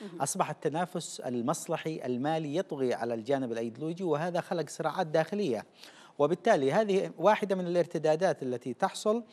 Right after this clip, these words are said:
Speaker 2: س-، ستضرب نواة هذه الجماعة وقوتها الصلبة في الداخل في تنظيمها وبنيتها،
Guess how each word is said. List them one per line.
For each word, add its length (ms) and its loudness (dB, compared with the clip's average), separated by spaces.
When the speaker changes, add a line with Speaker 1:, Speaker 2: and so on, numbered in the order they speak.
Speaker 2:
س-، 140 -2
ستضرب 640 0
نواة 580 2
هذه 260 2
الجماعة 560 0
وقوتها 580 2
الصلبة 320 0
في 80 -2
الداخل 420 2
في 100 -2
تنظيمها 560 -2
وبنيتها، 640 0